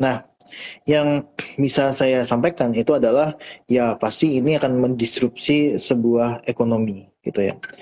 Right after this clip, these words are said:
Nah, dalam hal ini mungkin ekonomi yang dia bergerak secara offline, itu dia akan terpukul. Makanya di Tanah Abang sepi dan sebagainya gitu ya. Nah, tapi masalahnya adalah dia disrupsi, tapi apakah memang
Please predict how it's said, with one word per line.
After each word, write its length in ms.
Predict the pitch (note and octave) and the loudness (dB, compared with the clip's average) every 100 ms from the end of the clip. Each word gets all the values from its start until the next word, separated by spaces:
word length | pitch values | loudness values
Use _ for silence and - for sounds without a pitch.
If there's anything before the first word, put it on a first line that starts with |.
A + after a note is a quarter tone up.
| - - | -12 -2
Nah, 140 | B2 | 0
dalam 240 | B2 B2+ B2+ | 2 2 2
hal 100 | A#2+ | 2
ini 160 | C#3+ | 2
mungkin 300 | D3 B2 D#3 B2+ | 2 2 0 0
ekonomi 560 | B2 B2+ B2 B2 B2 | 0 0 2 2 2
yang 220 | A#2+ A#2+ | 2 0
dia 240 | A#2+ A#2+ A#2+ | 2 2 2
bergerak 420 | A2 A#2+ A#2 A#2+ | 0 0 0 0
secara 320 | - A#2 A#2 - | 0 0 2 0
offline, 560 | - - G2 G2 C3+ - - - - | -2 0 0 -2 -6 -12 -16 -16 -6
itu 400 | C3 E3 D#3+ - - | 0 2 2 0 0
dia 220 | C3+ D3+ | 2 2
akan 140 | B2 | 0
terpukul. 420 | A#2+ - C3+ - G#2+ | -2 0 0 2 0
Makanya 420 | G#2+ G#2+ B2 C#3+ | 0 0 2 2
di 380 | C3 A#2 A#2 A2+ G#2+ - - _ _ _ _ _ | 0 0 2 0 -2 -8 -20 _ _ _ _ _
Tanah 320 | A#2 B2 A2+ | -2 0 2
Abang 220 | A2+ B2+ | 2 0
sepi 380 | B2 - C3 B2+ | -2 0 2 2
dan 100 | A#2 | 0
sebagainya 420 | A#2 A#2 A2 A2 G#2+ | 0 0 0 0 -2
gitu 160 | G#2+ | 0
ya. 240 | G#2+ G2 F#2+ - - - _ - | 0 0 -4 -12 -20 -20 _ -2
Nah, 240 | C3+ A2+ - - _ _ | -2 -2 -8 -20 _ _
tapi 300 | - G3+ E3 | -4 0 0
masalahnya 480 | B2+ A#2 B2 A#2+ E3 | 0 0 0 0 2
adalah 320 | A#2 C#3 F#3+ - - - - _ _ _ _ - | 2 2 0 -6 -20 -20 -20 _ _ _ _ -10
dia 360 | C3+ C#3+ G3+ G3+ | 0 2 2 -2
disrupsi, 1000 | C#3+ A#2+ C3 - C#3+ D3+ - - A2 G#2 - _ _ | -6 -2 -2 0 -2 -2 -14 -2 0 0 -4 _ _
tapi 320 | - A#2 - G3 | -2 -2 2 0
apakah 400 | - C#3+ F3+ E3 | 0 -2 0 0
memang 320 | C#3+ F3 | 0 0